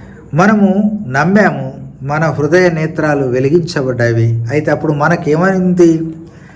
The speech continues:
అయితే రక్షింపబడుచున్న మనకు అది దేవుని శక్తి అంటున్నాడు. చూడండి, మనకు దేవుని శక్తి వచ్చింది. కనుకనే మనము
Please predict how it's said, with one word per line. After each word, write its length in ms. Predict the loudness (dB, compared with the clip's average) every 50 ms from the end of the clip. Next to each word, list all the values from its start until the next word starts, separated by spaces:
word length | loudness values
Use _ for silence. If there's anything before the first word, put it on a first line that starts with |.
| -20 -20 -20 -20 -20 -20 -12 -4 0
అయితే 840 | 2 4 4 4 2 0 2 4 4 4 4 4 2 0 -2 -4 -10 -16 -20 -20 -20 -20 -20 -20 -20 -20 _ -20 -20 -20 -20 -20 -20 -20 -20 -20 -20 -20 -20 -20 -20 -18 -8 -2
రక్షింపబడుచున్న 1000 | 0 0 0 0 -2 -2 -2 0 2 2 2 2 2 0 0 -2 -2 0 2 2
మనకు 360 | 4 4 4 2 0 0 2 2
అది 240 | 2 2 0 -2
దేవుని 560 | -4 -4 -4 -2 0 0 0 0 -2 -4 -6 -6
శక్తి 580 | -8 -8 -6 -6 -6 -6 -8 -8 -4 -2 0
అంటున్నాడు. 540 | 0 0 -2 -4 -6 -6 -4 -2 -2 -2 -4 -6 -8 -10 -12 -14 -16 -20 -20 -20 -14
చూడండి, 420 | -10 -8 -6 -6 -4 -6 -6 -8 -10 -12 -16 -18 -20 -20 -20 -20 -20 -20 -20 -14 -8 -4
మనకు 300 | -2 -2 0 0 0 2
దేవుని 320 | 4 4 4 4 2 0
శక్తి 480 | -2 0 -2 -2 -2 -4 0 2 2 2
వచ్చింది. 520 | 2 0 -4 -6 -8 -6 -6 -6 -8 -10 -14 -16 -18 -20 -20 -20 -20 -20 -20 -20 -20 -20 -20 -20 -20 -20 -20 -20 -20 -20 -20 -18 -8 -2
కనుకనే 720 | 0 2 4 4 4 4 4 4 4 4 2 0 -2 -4 -6 -12 -14 -18 -20 -20 -20 -20 -14 -6 -2
మనము 680 | 0 2 4 4 4 4 2 0 -2 -2 -4 -4 -6